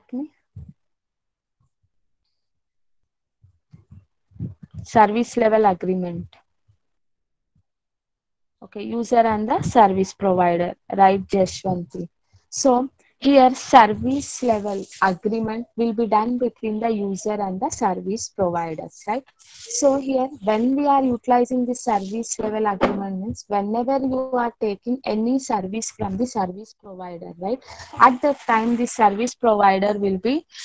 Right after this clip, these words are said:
providing one agreement, right? So means he is providing some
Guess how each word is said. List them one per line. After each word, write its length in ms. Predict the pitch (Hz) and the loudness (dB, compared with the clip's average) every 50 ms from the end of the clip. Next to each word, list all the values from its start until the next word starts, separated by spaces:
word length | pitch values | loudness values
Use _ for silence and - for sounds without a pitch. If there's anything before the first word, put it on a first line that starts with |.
| - - - | -16 -12 -4
providing 640 | - 233 220 202 202 208 202 196 202 202 226 247 262 247 | 2 2 2 4 6 6 4 4 4 0 -2 -2 -2 0
one 220 | 247 240 247 247 - - | -2 -2 -2 0 0 0
agreement, 640 | 185 185 156 - 190 202 220 220 214 208 185 175 - _ _ _ | 0 0 -2 -4 -2 -2 -2 -2 -2 -4 -6 -10 -14 _ _ _
right? 280 | - 185 202 233 277 - _ _ _ _ _ _ | -8 -6 -4 -4 -4 -6 _ _ _ _ _ _
So 180 | - - 240 208 | -20 -16 -14 -10
means 300 | 226 247 285 285 - - | -8 -8 -8 -8 -10 -8
he 180 | - 269 262 254 | -6 -4 -4 -4
is 140 | 247 - | -4 -4
providing 580 | - - 240 220 208 214 208 202 202 233 254 254 | -2 0 0 4 4 4 4 4 2 -2 -4 -4
some 260 | - - 262 247 233 | -2 0 0 0 0